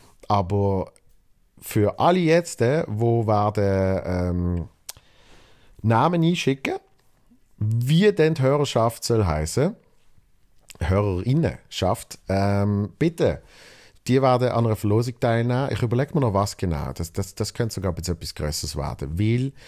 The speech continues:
ich habe das Gefühl, was wollen wir sagen? Bis Weihnachten. Ja, bis Weihnachten sammle ich Namensvorschläge.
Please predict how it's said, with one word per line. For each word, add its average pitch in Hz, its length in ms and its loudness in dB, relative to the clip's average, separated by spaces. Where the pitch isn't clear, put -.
ich - 60 -12
habe - 40 -4
das 120 120 -4
Gefühl, 175 460 0
was 107 160 -2
wollen 117 140 0
wir 135 60 -2
sagen? 78 540 -4
Bis 190 1120 0
Weihnachten. 110 440 0
Ja, 117 300 0
bis 156 440 -2
Weihnachten 165 720 2
sammle 131 460 2
ich 123 100 -2
Namensvorschläge. 143 960 0